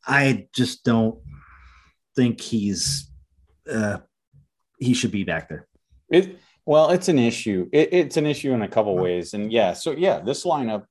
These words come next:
Speaker 2: yeah, I mean, so actually this lineup was, Tony, you said, I mean, again, he, 'cause he started, uh, last week as well at right back. And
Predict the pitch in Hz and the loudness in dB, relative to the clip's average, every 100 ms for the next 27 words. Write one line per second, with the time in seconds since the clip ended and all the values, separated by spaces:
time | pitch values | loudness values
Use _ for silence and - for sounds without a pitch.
0 | - 123 131 80 90 - 107 113 - 85 | -12 -2 -2 -2 -6 -2 0 0 -2 -4
1 | 101 107 101 92 90 92 80 - 107 - | -4 -2 0 -2 -4 -6 -6 -12 -8 -2
2 | 95 90 92 98 87 85 80 85 101 90 | -2 -2 -2 -2 -2 -4 -6 0 0 0
3 | 87 90 - 87 82 - 87 78 82 82 | -2 -6 -6 -6 -2 0 0 0 -2 -2
4 | 85 92 - 82 - 80 95 92 78 82 | 0 -2 -4 -8 -8 -2 2 2 0 -4
5 | 78 82 82 82 82 87 | -4 -2 -2 -4 -10 -10